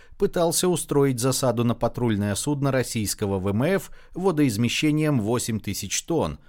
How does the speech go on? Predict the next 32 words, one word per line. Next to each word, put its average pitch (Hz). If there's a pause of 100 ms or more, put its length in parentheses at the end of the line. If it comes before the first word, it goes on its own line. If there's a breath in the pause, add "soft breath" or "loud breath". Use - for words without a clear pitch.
(140 soft breath)
вооружённое 113
до 101
зубов 104
артиллерийскими 120
орудиями 139
и 147
крылатыми 101
ракетами. - (1300 loud breath)
Капитан 113
Келли 185
стоял 143
в 127
нескольких 127
шагах 92
поодаль, 143 (220 loud breath)
прижимая 147
к -
уху 113
рацию, 101
и 151
громко 170
кричал 117
в 90
неё, 87
словно 104
это 110
могло 98
помочь 110
в 135
условиях 107
отвратительной 98
связи. 71